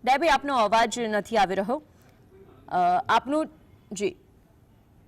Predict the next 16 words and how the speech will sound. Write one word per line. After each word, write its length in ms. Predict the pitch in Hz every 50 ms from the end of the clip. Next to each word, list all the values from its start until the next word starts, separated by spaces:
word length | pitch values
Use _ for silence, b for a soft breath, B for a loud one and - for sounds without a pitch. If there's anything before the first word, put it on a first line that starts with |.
| _ _ _ _ _ _ _ _ _ _ _ _ _ _ _ _ _ _ _ _ _ _ _ _ _ _ _ _ _ _ - _ _ _ - - - - - _ _ _ _ _ _ _ _ _ _ _ _ _ _ _ - _ _ _ _ _ _ _ _ _ _ _ - - - - - - - - B B B B B B -
માફ 200 | 254 269 277 -
કરશો, 240 | - 294 285 - 320
આપનો 220 | 269 254 277 269
અવાજ 300 | 233 208 226 233 233 240
નથી 200 | 240 220 214 247
પહોંચી 300 | 208 208 196 190 - 220
રહ્યો. 280 | 202 208 247 277 302 B B B B B B -
અ, 160 | 208 226 226
ભરતસિંહ, 420 | 285 330 294 320 320 - 370 359 330
આપની 200 | 294 - - 330
પાસે 260 | 320 339 302 311 349
મારો 200 | 311 311 311 311
અવાજ 260 | 302 277 277 302 285 330
આવી 160 | 285 254 294
રહ્યો 220 | 285 277 285 311
છે? 240 | 294 - 359 359